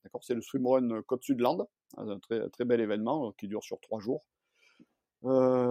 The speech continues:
on a le... Après, on a, en nage en eau libre, on a des épreuves de l'E D F Aqua Challenge. On en a une dans le Verdon, on en a une, euh, à Nice. Le, donc dans le Verdon, c'est le Verdon Swim Experience. À Nice, c'est la swim,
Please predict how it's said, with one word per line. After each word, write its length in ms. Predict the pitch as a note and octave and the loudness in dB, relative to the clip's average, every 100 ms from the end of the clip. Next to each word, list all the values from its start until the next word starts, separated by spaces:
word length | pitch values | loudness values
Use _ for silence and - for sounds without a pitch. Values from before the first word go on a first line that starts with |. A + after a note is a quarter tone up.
| B2 B2+ | 2 0
on 160 | B2 B2 | 0 0
a 140 | B2 | 0
le... 800 | A#2+ A#2+ A#2+ A#2+ A#2+ A#2 A2+ A2+ | 0 0 0 0 0 0 2 4
Après, 200 | A2 - | 4 6
on 60 | C3+ | 8
a, 180 | A2+ G#2+ | 10 10
en 60 | |
nage 220 | C3 D#3+ D#3+ | 10 10 10
en 100 | D#3 | 8
eau 100 | D#3+ | 6
libre, 260 | F3 D3 | 6 4
on 80 | A#2+ | 4
a 80 | A#2 | 6
des 220 | B2 A#2+ | 4 4
épreuves 400 | B2+ - C3 A#2+ - - | 2 4 4 2 -6 -6
de 320 | A2+ A2 G#2+ | -4 -2 -2
l'E 160 | A2 | -2
D 140 | G#2+ A#2 | 2 2
F 100 | - | 2
Aqua 180 | - A2+ | -4 -4
Challenge. 400 | - B2 F#3 G#2+ - - | -2 -2 -2 -8 -18 -16
On 140 | G2 | -8
en 100 | G2+ | -6
a 60 | G2+ | -2
une 200 | A2+ B2 | 0 2
dans 140 | A#2 | 2
le 100 | A2 | 2
Verdon, 640 | G#2+ G2 A2 C3 E3+ F#3+ - | 2 2 4 4 4 0 -4
on 140 | A2+ G#2+ | -6 -4
en 180 | G#2 | -4
a 80 | G#2+ | -4
une, 340 | A2 B2 B2+ A2+ | -2 0 0 -2
euh, 300 | G#2 G2+ G2+ | -2 -2 -2
à 100 | A2 | 0
Nice. 380 | A#2 F3+ - - _ _ - | 0 0 -2 -10 _ _ -16
Le, 300 | G2 G2 G2 F#2 F2 F#2 F#2 | -10 -8 -6 -6 -6 -8 -10
donc 120 | G2+ | -6
dans 120 | G2 | -2
le 60 | G2+ | 2
Verdon, 280 | G2+ A#2 C3 | 4 2 -2
c'est 140 | G#2 | -2
le 40 | |
Verdon 260 | G2 G2+ G2 | -2 -2 -4
Swim 180 | - G2+ | -8 -14
Experience. 640 | F#2+ - C3 D#3 E3 E3 | -4 2 4 4 4 2
À 80 | A2+ | 0
Nice, 300 | A#2 C#3 - | 0 0 -2
c'est 100 | A2+ | -4
la 440 | G#2 F#2+ F#2+ F2 G1+ G1+ G1+ G1+ G1+ - _ _ _ | -2 0 0 0 -2 -4 -4 -6 -8 -12 _ _ _
swim, 340 | - B2+ B2+ | -2 0 0